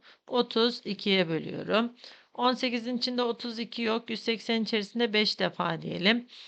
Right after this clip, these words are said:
Beş kere iki on. Ee, beş kere üç on beş. Bir de elde on altı çıkarttık. Arkadaşlar kaç kaldı? Sıfır, yirmi. Buraya sıfır koyuyorum. Buraya virgül koyuyorum. İki yüzün içerisinde,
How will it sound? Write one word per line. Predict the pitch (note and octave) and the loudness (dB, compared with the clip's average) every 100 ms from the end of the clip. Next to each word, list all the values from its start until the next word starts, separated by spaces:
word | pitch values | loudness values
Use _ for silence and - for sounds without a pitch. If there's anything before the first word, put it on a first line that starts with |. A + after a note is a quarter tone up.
| - _ | -20 _
Beş | G3+ A3 G#3+ | 2 4 4
kere | - A#3 A3+ | 2 0 0
iki | G#3 - | -2 -4
on. | A#3+ G#3 F#3+ G#3+ G#3 _ _ | 0 4 6 6 0 _ _
Ee, | F#3+ F3+ F3 E3+ E3 | 0 2 2 0 -2
beş | E3+ G#3 A3+ - | 0 2 4 2
kere | - G#3 F#3+ E3+ D3+ C#3+ _ - - - _ _ | 0 2 4 4 0 -6 _ -20 -20 -20 _ _
üç | F3+ F3 | -8 -8
on | - A3 A#3 | 4 6 8
beş. | A#3 A#3 - | 8 6 2
Bir | B3 | 2
de | G#3+ | 4
elde | G3 E3+ E3 D3+ | 4 2 0 -6
on | - F#3+ | 0 4
altı | A3 A3 G#3+ G#3 A#3 | 8 8 8 2 -2
çıkarttık. | - - A#3+ A#3 - A#3 A3+ - - - | -2 0 2 2 2 -2 -2 -8 -20 -6
Arkadaşlar | A3 G#3+ A3 G#3+ G#3 A3+ A3 | -2 -2 0 0 0 -2 0
kaç | A3+ G#3+ | 0 0
kaldı? | - F#3+ F3+ G3 | 0 2 2 -4
Sıfır, | - A3 G3+ G3+ G#3+ - _ _ _ _ | -4 -4 2 2 2 -2 _ _ _ _
yirmi. | A#3 G3 F3+ E3 F3 G#3+ A3 - | 2 4 4 2 2 2 0 -2
Buraya | A3 A#3 | 6 6
sıfır | A#3 - A3+ | 4 -4 -8
koyuyorum. | - A3+ A3 G#3+ A3 | 2 2 4 2 2
Buraya | G3+ G3 G#3+ | 0 2 0
virgül | G#3 G3+ G#3+ | -2 -4 -4
koyuyorum. | G3+ G#3+ G#3+ G#3 G#3 G#3+ - - - _ | -4 -4 -2 0 0 -4 -12 -20 -20 _
İki | A3 - | -10 -2
yüzün | B3 A#3+ A#3 | 0 0 0
içerisinde, | A#3 - A#3+ A3+ - A3 A3 A3+ | 0 2 2 2 -2 0 4 4